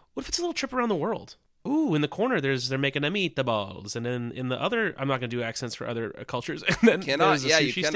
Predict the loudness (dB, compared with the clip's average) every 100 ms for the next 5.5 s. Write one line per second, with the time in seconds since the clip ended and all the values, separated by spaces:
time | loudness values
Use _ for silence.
0 | 2 2 0 -2 -14 -16 -14 0 2 2
1 | 2 2 2 0 -2 -2 -2 -2 -2 -2
2 | -4 -2 -2 0 -2 -4 -2 0 0 0
3 | 2 0 2 0 0 0 2 0 -2 -2
4 | -2 -2 0 0 0 -6 -6 -4 -6 -8
5 | _ -10 -8 -8